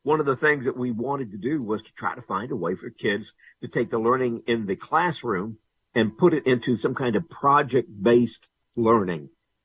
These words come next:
And that's how we sort of involved the, uh, University of North Texas. They were building a solar car. I had some high school kids who saw it, and they were so excited about it that we had to do something. And they said, "Doc, can't we please build a solar car?"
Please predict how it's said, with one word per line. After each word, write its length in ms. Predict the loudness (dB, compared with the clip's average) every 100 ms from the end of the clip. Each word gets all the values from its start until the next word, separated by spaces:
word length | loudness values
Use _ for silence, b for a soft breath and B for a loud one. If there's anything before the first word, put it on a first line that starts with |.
| -2
And 340 | 2 2 2
that's 240 | 0 0
how 220 | 2 6 6
we 140 | 6
sort 320 | 2 0 2
of 100 | 2
involved 640 | 0 0 0 2 0 -2 -8 -10 -2
the, 280 | -2 -2 b b _ -2
uh, 100 | 2
University 560 | 4 4 4 2 2
of 100 | 0
North 280 | 2 0 0
Texas. 560 | -2 -4 -2 -4 -4 -8 _
They 80 | 0
were 120 | 2
building 360 | 4 4 4 4
a 60 | 2
solar 300 | 2 2 2
car. 440 | 0 0 0 -2 _ _ _
I 120 | -6
had 120 | -4 -6
some 120 | -4
high 180 | -2 -2
school 300 | 0 -2 0
kids 300 | 2 2 0
who 80 |
saw 300 | -6 0 2
it, 100 | 2
and 80 | 0
they 80 | 0
were 140 | 0
so 380 | -4 0 2 4
excited 520 | 2 0 -2 0 -2
about 280 | -6 -8 -8
it 100 | -8 -10 b b _
that 160 | 0 2
we 180 | 4 4
had 300 | 4 0 0
to 80 | -2
do 400 | -4 2 2 4
something. 480 | 2 2 2 0
And 100 | 2
they 80 | 2
said, 320 | 2 0 0 -4 -2
"Doc, 360 | 0 0 -4 _ _ -2
can't 200 | -2 2
we 100 | -2
please 500 | 0 0 0 0 -4
build 260 | -2 -2
a 60 | -2
solar 320 | 0 2 2
car?" 380 | 0 -4 -6 -10